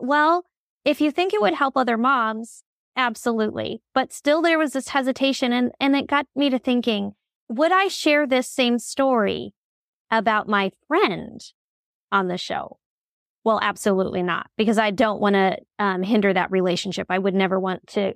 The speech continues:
cause a chasm there. Well, on this, in the same breath, I would never wanna cause a chasm in my relationship with my daughter. And so I think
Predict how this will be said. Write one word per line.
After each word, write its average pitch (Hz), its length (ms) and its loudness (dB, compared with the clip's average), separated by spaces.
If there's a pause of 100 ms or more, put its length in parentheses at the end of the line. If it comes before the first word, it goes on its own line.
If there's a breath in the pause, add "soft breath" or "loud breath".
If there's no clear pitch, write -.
(100)
cause 185 320 0
a 196 100 -6
chasm 185 520 0
there. 175 320 -4 (540)
Well, 247 340 2 (360)
on 214 140 0
this, 196 340 -4
in 220 140 2
the 202 80 2
same 247 560 2
breath, 190 460 -2
I 208 100 0
would 208 220 0
never 254 280 0
wanna 202 340 0 (100)
cause 202 260 -2
a 202 60 -2
chasm 185 580 -4 (340)
in 208 160 -2
my 208 80 -2
relationship 202 640 0
with 196 160 -6
my 185 140 -2
daughter. 208 440 0
And 202 280 -2
so 220 180 0
I 220 80 2
think 240 320 0